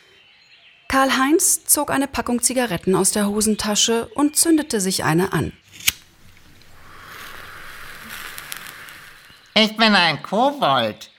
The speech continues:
Speaker 2: Nicht irgendeiner natürlich. Mir gehört das hier alles. Die Bäume, von dem Pfosten hier bis runter an den schiefen Baum, der da so komisch ins Wasser hängt. <laughs> Alles meins. Schon seit Jahrhunderten im Familienbesitz.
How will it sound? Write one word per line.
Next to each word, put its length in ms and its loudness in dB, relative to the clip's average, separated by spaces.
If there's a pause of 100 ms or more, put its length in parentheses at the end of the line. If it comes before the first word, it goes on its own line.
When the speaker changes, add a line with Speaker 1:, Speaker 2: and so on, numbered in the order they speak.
(180)
Speaker 2:
Nicht 280 2
irgendeiner 680 0
natürlich. 720 -4 (280)
Mir 400 4
gehört 460 2
das 180 0
hier 200 -4
alles. 600 0 (240)
Die 60 -20
Bäume, 880 2
von 160 0
dem 140 2
Pfosten 420 2
hier 260 4
bis 240 0
runter 300 2
an 240 4
den 220 -2
schiefen 500 -4
Baum, 360 2
der 160 0
da 120 2
so 160 -2
komisch 480 0
ins 220 -2
Wasser 360 0
hängt. 400 -10 (280)
<laughs> 540 -10
Alles 560 0
meins. 640 -4 (400)
Schon 200 4
seit 240 4
Jahrhunderten 640 2
im 120 -2
Familienbesitz. 1300 -2